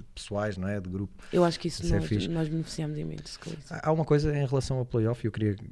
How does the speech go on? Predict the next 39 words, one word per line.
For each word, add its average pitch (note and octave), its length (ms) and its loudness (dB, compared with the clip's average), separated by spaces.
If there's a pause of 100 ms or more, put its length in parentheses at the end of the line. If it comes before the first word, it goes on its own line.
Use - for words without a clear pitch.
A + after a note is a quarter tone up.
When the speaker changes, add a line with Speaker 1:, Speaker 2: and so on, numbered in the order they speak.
(480)
Speaker 1:
começar G2 400 4
agora F#2+ 260 2
a F#2 60 2
ir F#2+ 140 2
ronda G2+ 320 2
a F#2+ 40 2
ronda. G#2+ 280 4
Vocês, G2 520 -2
como F#2+ 180 0
dizias, F#2 300 0
foram F#2 260 0
à F#2 60 2
Madeira F#2 400 0
jogar F2+ 200 -8
com F#2+ 160 -10 (120)
a E2+ 60 -10
Escola G2 280 -6
Francisco F#2 400 -10
Franco, G#2+ 300 -8
não F#2 80 -6
é? G2 60 -4
Speaker 2:
Sim. C3+ 200 -6 (320)
Speaker 1:
E, G#2+ 340 2
hum, G#2+ 340 0 (1160)
vocês, A#2 320 -2
apesar G#2+ 300 -2
de - 100 -16 (200)
terem F#2 220 -2
ficado F2+ 400 -8 (720)
melhor F#2+ 240 -4
classificadas F#2+ 640 -6
do F#2+ 80 -6
que - 140 -4
elas, G#2+ 400 0
jogam G#2 280 -2
o G2+ 40 -2
primeiro G#2 440 0
jogo G2+ 260 -4
fora. F#2+ 360 -4